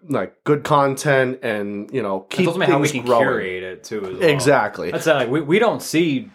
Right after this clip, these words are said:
Speaker 2: you know, who plays it. We don't see the amount of plays. We just solely see the downloads, and, you know, we could see it all over the world. I mean, we've actually grown the support all over the world, which is pretty
Speaker 1: Crazy.
Speaker 2: fucking awesome.
Speaker 1: It's absolutely insane.
Speaker 2: But we, we can only see the download portion, so it's not us, like, just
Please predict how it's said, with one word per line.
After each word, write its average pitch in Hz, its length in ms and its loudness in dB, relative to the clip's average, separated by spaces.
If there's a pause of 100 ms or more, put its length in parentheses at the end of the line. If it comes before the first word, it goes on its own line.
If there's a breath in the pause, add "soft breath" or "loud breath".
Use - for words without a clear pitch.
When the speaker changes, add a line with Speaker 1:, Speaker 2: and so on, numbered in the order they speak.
(260)
Speaker 2:
you 143 120 -4
know, 117 240 -2 (220)
who 139 300 0
plays 131 480 0
it. 107 80 2
We 123 80 2
don't 147 160 0
see 147 100 0
the 120 80 2
amount 117 240 0
of - 140 -8
plays. 127 600 2
We 117 140 -4
just 117 380 -6
solely 120 480 0
see 110 400 0
the 98 180 -6
downloads, 110 720 0
and, 98 260 -8
you 110 80 -6
know, 95 120 -6
we 123 120 0
could - 140 0
see 131 200 2
it 113 200 -4
all 120 240 0
over 107 160 -2
the 95 100 -4
world. 123 320 2
I 107 40 -8
mean, 101 160 -6
we've 113 160 -2
actually 110 420 -2 (380 loud breath)
grown 135 280 2
the 131 80 0
support 143 480 0
all 117 180 0
over 110 120 -4
the 113 80 -4
world, 110 220 -2
which 98 80 -14
is 92 160 -16 (540)
pretty 185 160 0
Speaker 1:
Crazy. 156 220 6
Speaker 2:
fucking 123 240 4
awesome. 127 540 0
Speaker 1:
It's 143 120 2
absolutely 123 420 0
insane. 107 240 2
Speaker 2:
But 135 80 2
we, 170 100 2
we 147 220 -4
can 151 160 0
only 143 260 0
see 135 240 -2
the 92 140 -4
download 127 420 0
portion, 107 340 -6
so 113 160 -6
it's 110 120 -4
not 190 160 4
us, 156 180 2
like, 117 180 -2
just 120 200 -10